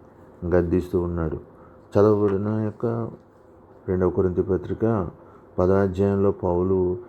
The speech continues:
ఏమని రాస్తూ ఉన్నాడనంటే, పదో వచనంలో, "యేసుక్రీస్తు యొక్క సాత్వికమును మృదుత్వమును బట్టి మిమ్మును వేడుకొనుచున్నాను" అంటున్నాడు. యేసు ప్రభు సాత్వికుడు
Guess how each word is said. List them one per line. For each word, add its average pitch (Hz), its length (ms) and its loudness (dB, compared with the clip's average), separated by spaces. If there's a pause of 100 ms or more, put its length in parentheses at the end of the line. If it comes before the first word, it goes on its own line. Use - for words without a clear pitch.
(240)
ఏమని 104 360 2
రాస్తూ 92 440 -2
ఉన్నాడనంటే, 85 580 -4
పదో 95 340 0
వచనంలో, 92 600 -2 (1200)
"యేసుక్రీస్తు 143 760 4
యొక్క 127 260 0
సాత్వికమును 95 1120 -2 (180)
మృదుత్వమును 110 800 0
బట్టి 101 340 -2
మిమ్మును 98 600 -2 (380)
వేడుకొనుచున్నాను" 95 1200 2
అంటున్నాడు. 85 500 -8 (420)
యేసు 120 260 2
ప్రభు 131 460 2 (140)
సాత్వికుడు 107 840 0